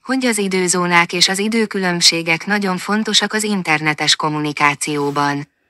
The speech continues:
Ha olyan emberrel szeretnél beszélgetni, aki más országban él, nagyon fontos tudni, hogy milyen idő van ott. Ez segít megtalálni a legmegfelelőbb időpontot a csevegéshez,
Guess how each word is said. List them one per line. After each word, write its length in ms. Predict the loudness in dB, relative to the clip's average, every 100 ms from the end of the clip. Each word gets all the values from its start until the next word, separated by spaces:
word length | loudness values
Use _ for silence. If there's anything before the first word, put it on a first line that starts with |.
| _ _ _ _
Ha 200 | 0 4
olyan 260 | 6 4 4
emberrel 540 | 2 4 2 4 2
szeretnél 580 | 2 2 0 -2 -2 -2
beszélgetni, 880 | 0 0 0 0 0 -2 -2 -6 -4
aki 260 | -4 -2 4
más 300 | 4 6 4
országban 640 | 2 4 4 4 2 0
él, 320 | 0 -2 -2 -4
nagyon 360 | -2 0 2 0
fontos 480 | 0 -2 0 0 0
tudni, 480 | 0 -4 -2 -4 -6 -2
hogy 240 | 0 2
milyen 280 | 2 2 2
idő 340 | 0 0 0
van 220 | 0 0
ott. 420 | 0 -4 -8 -20 -20 _ _ _ _ _ _
Ez 180 | -2 2
segít 380 | 4 4 0 0
megtalálni 640 | -2 0 2 6 4 4
a 80 | 0
legmegfelelőbb 840 | 2 2 0 0 0 2 2 0
időpontot 680 | -2 0 0 0 -4 -2 -2
a 60 | -2
csevegéshez, 800 | 0 0 2 2 2 2 2